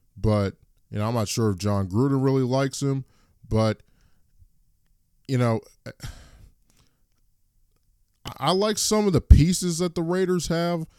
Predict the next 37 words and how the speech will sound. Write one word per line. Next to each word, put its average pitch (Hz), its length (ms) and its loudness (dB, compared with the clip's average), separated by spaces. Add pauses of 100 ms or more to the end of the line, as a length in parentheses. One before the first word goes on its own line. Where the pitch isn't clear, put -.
(280)
Um, 117 240 0
Henry 139 340 4
Ruggs 123 440 4
is 101 140 -2
gonna 107 180 0
be 98 380 -4 (380)
pretty, 120 480 4
pretty 113 320 4
impressive 104 500 2
for 101 140 0
them. 104 320 2 (240)
He's 113 160 0
a 104 40 4
speed 117 440 2
guy. 110 440 -2 (1080)
Runs 113 200 2
like 110 100 2
a 95 60 0
four 110 300 2
two 107 220 0
forty 101 460 0
or 98 60 -4
something 104 300 -6
like 98 200 -4
that. 98 280 -4 (420)
Derek 117 340 0
Carr 120 300 -2
throwing 117 340 -4
it 101 80 -6
down 110 240 -4
the 98 60 -6
field 113 540 -4 (280)
to 110 80 -10
guys 110 320 0
like 104 160 0
Darren 104 400 2
Waller. 107 580 2